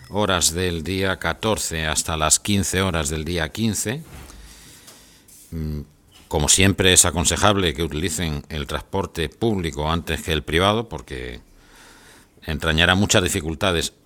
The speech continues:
esos dos días. Y, eh, para acceder al casco, se han habilitado cinco mil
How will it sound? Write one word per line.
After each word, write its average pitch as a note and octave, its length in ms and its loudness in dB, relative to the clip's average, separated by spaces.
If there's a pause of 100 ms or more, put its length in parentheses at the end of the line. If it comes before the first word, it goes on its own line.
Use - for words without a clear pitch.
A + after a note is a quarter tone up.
(360)
esos E2+ 300 -2
dos F2 160 0
días. A2 400 0 (460)
Y, E2+ 540 -2
eh, D2+ 300 -6 (160)
para D#2 180 -8
acceder E2 300 -4
al D#2 100 -2
casco, B1 440 -8 (260)
se - 160 -2
han F2+ 100 0
habilitado E2+ 420 2
cinco D#2 300 0
mil E2 480 0